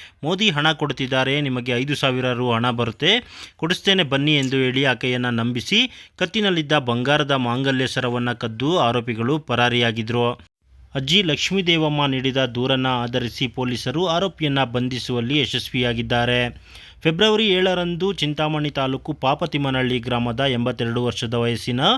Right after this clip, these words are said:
ಅಜ್ಜಿ ಲಕ್ಷ್ಮೀದೇವಮ್ಮ ಎಂಬುವರು ಊರಿಗೆ ಹೋಗಲು ಚಿಂತಾಮಣಿ ಸಿವಿಲ್ ಬಸ್ ನಿಲ್ದಾಣದಲ್ಲಿ ಬಸ್ ಇಲ್ಲದ ಕಾರಣ ಕೆ ಎಸ್ ಆರ್ ಟಿ ಸಿ ಬಸ್ ನಿಲ್ದಾಣದ ಕಡೆ ನಡೆದುಕೊಂಡು ಹೋಗುತ್ತಿದ್ದಾಗ ಮೂವತ್ತೈದರಿಂದ ನಲವತ್ತು ವರ್ಷದ ಅಪರಿಚಿತ ವ್ಯಕ್ತಿ ಬಂದು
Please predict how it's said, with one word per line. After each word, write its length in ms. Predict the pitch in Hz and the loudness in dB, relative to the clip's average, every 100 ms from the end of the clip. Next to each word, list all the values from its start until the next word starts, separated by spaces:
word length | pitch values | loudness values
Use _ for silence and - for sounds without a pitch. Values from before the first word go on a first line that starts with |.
| - - - - | -2 -16 -20 -10
ಅಜ್ಜಿ 280 | 143 151 202 | -8 -2 0
ಲಕ್ಷ್ಮೀದೇವಮ್ಮ 840 | 147 143 - 196 165 156 143 135 131 | 2 0 -2 0 2 2 2 0 0
ಎಂಬುವರು 460 | 123 123 123 143 | -2 -2 -2 0
ಊರಿಗೆ 400 | 165 151 180 170 | 0 0 -2 0
ಹೋಗಲು 440 | 160 147 139 135 160 | 0 0 0 0 0
ಚಿಂತಾಮಣಿ 600 | 143 131 139 151 143 143 | -2 -2 0 0 0 -2
ಸಿವಿಲ್ 500 | - 127 151 160 151 | -4 -2 0 2 0
ಬಸ್ 340 | 127 127 - - _ - | 0 -4 -6 -16 _ -8
ನಿಲ್ದಾಣದಲ್ಲಿ 840 | 131 123 127 127 120 120 202 254 - - - _ | -4 0 0 0 -2 2 2 2 -4 -20 -20 _
ಬಸ್ 240 | 160 - 165 | -2 -2 -4
ಇಲ್ಲದ 400 | 151 151 147 143 | 0 2 2 2
ಕಾರಣ 420 | 143 131 131 131 175 233 - - _ | 0 0 0 0 0 -2 -6 -20 _
ಕೆ 80 | - | -2
ಎಸ್ 160 | 196 - | 0 2
ಆರ್ 120 | 180 | -2
ಟಿ 80 | - | 0
ಸಿ 120 | 180 | -4
ಬಸ್ 220 | 135 135 - | 0 -2 0
ನಿಲ್ದಾಣದ 440 | 139 135 131 123 | -2 0 0 -2
ಕಡೆ 200 | 120 123 | -2 -2
ನಡೆದುಕೊಂಡು 560 | 123 117 120 123 120 120 | 0 -2 -2 -2 0 0
ಹೋಗುತ್ತಿದ್ದಾಗ 640 | 123 120 120 117 117 117 165 262 - - - | -2 -4 -6 -4 -2 0 0 0 -4 -20 -8
ಮೂವತ್ತೈದರಿಂದ 600 | 160 214 - 185 185 175 160 | 0 0 2 0 0 0 0
ನಲವತ್ತು 500 | 147 131 156 147 139 | 2 2 0 0 -2
ವರ್ಷದ 240 | 120 131 123 | -2 -2 0
ಅಪರಿಚಿತ 440 | 113 180 156 147 | 0 -2 -2 -2
ವ್ಯಕ್ತಿ 360 | 139 123 - 131 | -2 -2 -2 0
ಬಂದು 360 | 123 120 156 | 0 0 0